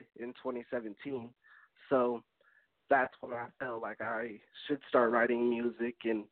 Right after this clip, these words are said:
instead of taking my anger out on other things like a wall, perhaps, or, like, stupid stuff like that, I'd rather take my anger out on words, you know, and get my emotions out on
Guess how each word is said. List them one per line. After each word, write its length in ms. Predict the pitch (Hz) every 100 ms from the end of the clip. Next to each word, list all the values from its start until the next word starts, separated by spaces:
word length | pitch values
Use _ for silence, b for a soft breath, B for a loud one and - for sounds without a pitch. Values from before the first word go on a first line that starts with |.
| B B
instead 300 | 117 - 143
of 100 | 131
taking 360 | - 135 - 127
my 140 | 117
anger 400 | 104 131 131 120
out 160 | 117 117
on 160 | 113 117
other 240 | 113 117 -
things 280 | 123 120 117
like 240 | 117 113 -
a 80 | 110
wall, 400 | 123 123 117 -
perhaps, 500 | 117 110 113 110 - -
or, 140 | 104 101
like, 220 | 98 - - B B -
stupid 240 | - 180 135
stuff 200 | - 117
like 200 | 113 107 -
that, 280 | 107 107 - - B B B _ -
I'd 160 | 110
rather 460 | 120 117 113 113 113 -
take 200 | 123 120
my 180 | 120 110
anger 320 | 120 117 110
out 200 | 107 110
on 220 | 104 101 92 -
words, 300 | 143 127 113 -
you 140 | 107
know, 200 | 107 117
and 100 | 117
get 140 | 113
my 160 | 110 113
emotions 460 | 110 117 - 113 117
out 140 | 101
on 120 | 73